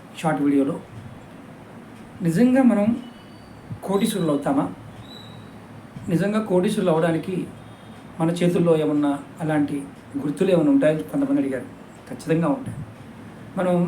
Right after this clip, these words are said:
ధీరు అంబానీలాగాను, అదానీలాగాను, Amazon ఓనర్లాగాను, లేకపోతే Tesla ఓనర్లాగాను అవ్వాలని కోరుకుంటాం. కొంతమంది బాగా కష్టపడతారు, కానీ వారికి అలాంటి అవకాశం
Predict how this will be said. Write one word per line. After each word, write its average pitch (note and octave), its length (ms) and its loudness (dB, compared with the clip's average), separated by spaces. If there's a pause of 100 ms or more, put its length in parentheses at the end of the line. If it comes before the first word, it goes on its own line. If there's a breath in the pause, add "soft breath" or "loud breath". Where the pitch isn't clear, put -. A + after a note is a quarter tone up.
(220)
ధీరు F#3 200 4 (140)
అంబానీలాగాను, D#3+ 720 2 (180)
అదానీలాగాను, C#3+ 640 2 (880)
Amazon E3+ 360 4 (100)
ఓనర్లాగాను, C#3+ 560 2 (600)
లేకపోతే D#3 440 0 (320)
Tesla E3 360 2
ఓనర్లాగాను C#3+ 580 0 (640)
అవ్వాలని D#3+ 480 2
కోరుకుంటాం. D3 400 0 (1600)
కొంతమంది G#3+ 340 2 (160)
బాగా G3 160 2 (100)
కష్టపడతారు, E3+ 540 -2 (140)
కానీ E3+ 260 2 (880)
వారికి F3 300 4 (220)
అలాంటి D#3+ 260 2
అవకాశం D3 320 0